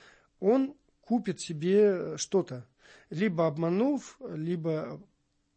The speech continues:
напрямую просто купит, скажет: "Ну вот купил, да". Это реально, это постоянная ситуация, повторяющаяся. И она каждый раз говорит: "Ну да, ну а как же мне вот тяжело с ребёнком?" И так далее. Но ты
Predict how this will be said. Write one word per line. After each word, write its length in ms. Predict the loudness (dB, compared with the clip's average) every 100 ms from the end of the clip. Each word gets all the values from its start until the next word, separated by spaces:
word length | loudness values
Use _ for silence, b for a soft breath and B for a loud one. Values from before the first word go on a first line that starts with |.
| _
напрямую 640 | -4 -2 0 2 4 4 2
просто 300 | 0 -2 -4
купит, 400 | -4 -6 -4 -8
скажет: 360 | -6 -6 -4 -4
"Ну 160 | -2
вот 240 | -2 -8 -10
купил, 420 | -18 -12 -10 -8
да". 260 | -8 -8 -12 B B B B
Это 100 | 0
реально, 300 | 2 2 0
это 120 | -8
постоянная 320 | -8 -4 -2
ситуация, 320 | -2 -6 -6
повторяющаяся. 720 | -10 -4 -2 0 -2 -6 -10 -14 B B B B
И 100 | 2
она 200 | 4 4
каждый 220 | 2 2
раз 100 | 2
говорит: 280 | 4 2 2
"Ну 140 | 0
да, 460 | 4 4 6 4 2
ну 120 | 2
а 80 | 2
как 180 | 2 2
же 100 | 0
мне 200 | 2 2
вот 200 | 2 -2
тяжело 640 | -6 -4 -2 0 -2 -6
с 160 | -12 -12
ребёнком?" 640 | -10 -4 -2 -2 -2 -6
И 20 | -6
так 180 | -6
далее. 160 | -4 0
Но 140 | 0
ты 300 | 0 0 -2